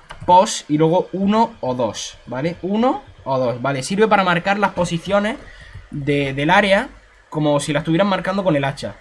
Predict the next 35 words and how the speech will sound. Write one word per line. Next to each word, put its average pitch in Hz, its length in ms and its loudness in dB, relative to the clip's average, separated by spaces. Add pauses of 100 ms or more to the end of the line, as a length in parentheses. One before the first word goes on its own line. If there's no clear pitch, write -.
(100)
¿vale? 185 360 -4 (100)
Pero 147 160 0
mucho 196 260 -2
más 196 140 0
sencillo 185 420 -6
porque 160 160 0
no 160 60 0
hace 170 60 0
falta 170 180 -2
hacer, 156 240 -4 (320)
no 185 60 -4
hace 185 100 -4
falta 180 200 2
hacer 165 180 -2
una 151 180 2
torre 160 240 0
de 160 80 0
bloques 156 400 -2 (260)
y 151 140 -2
hacer 143 220 -2
un 135 60 -2
clic, 110 280 -10
¿vale? 151 220 -2
Simplemente 165 400 -2
ponemos 147 200 -2
ese 202 80 -4
comando 180 440 -2 (340)
y 180 160 -4
se 180 160 -4
coloca, 175 560 2
eh, 147 420 0
la 139 300 -4
posición 156 640 -4
donde 143 240 2
estábamos 147 540 -2